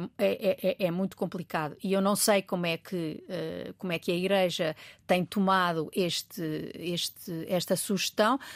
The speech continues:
Lá está, era uma boa maneira de nós sabermos a, a, a Igreja publicitar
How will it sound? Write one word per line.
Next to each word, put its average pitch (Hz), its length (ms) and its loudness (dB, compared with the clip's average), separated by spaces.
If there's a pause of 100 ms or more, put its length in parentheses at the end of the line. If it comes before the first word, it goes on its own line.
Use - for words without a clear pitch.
Lá 214 160 6
está, 262 460 2
era 180 160 4
uma 185 180 6
boa 240 280 4
maneira 180 600 2 (160)
de 220 60 4
nós 214 220 4
sabermos 220 680 2 (480)
a, 220 220 4
a, 240 180 4
a - 20 8
Igreja 220 520 6
publicitar 226 1040 2